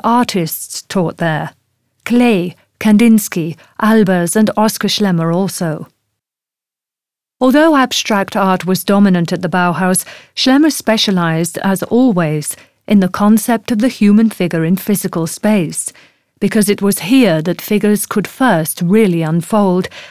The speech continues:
and Schlemmer therefore regarded figures and space as being inextricably interconnected.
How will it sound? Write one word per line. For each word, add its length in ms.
and 120
Schlemmer 400
therefore 520
regarded 580
figures 460
and 160
space 460
as 180
being 400
inextricably 1040
interconnected. 960